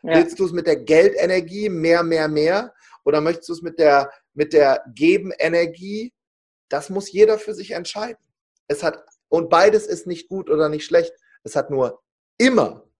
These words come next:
Speaker 2: eine Konsequenz.
Speaker 1: Absolut. Schöne Worte, schöne Abschlussworte. Tobi, ich danke dir so sehr, dass du jetzt hier warst. Zum zweiten Mal, <laughs> zur zweiten Folge von meinem Podcast. Und, äh,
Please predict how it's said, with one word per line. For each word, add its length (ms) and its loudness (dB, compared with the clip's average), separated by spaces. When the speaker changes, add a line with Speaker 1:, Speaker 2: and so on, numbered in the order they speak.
Speaker 2:
eine 200 -4
Konsequenz. 760 -12
Speaker 1:
Absolut. 500 -8
Schöne 440 4
Worte, 340 4
schöne 300 -2
Abschlussworte. 760 -6
Tobi, 240 4
ich 160 -4
danke 300 2
dir 160 4
so 160 0
sehr, 180 2
dass 220 -2
du 80 -2
jetzt 220 -2
hier 280 2
warst. 340 0
Zum 180 -6
zweiten 440 2
Mal, 200 4
<laughs> 200 2
zur 120 -6
zweiten 420 0
Folge 340 0
von 140 -12
meinem 260 -2
Podcast. 560 -2
Und, 420 -8
äh, 240 0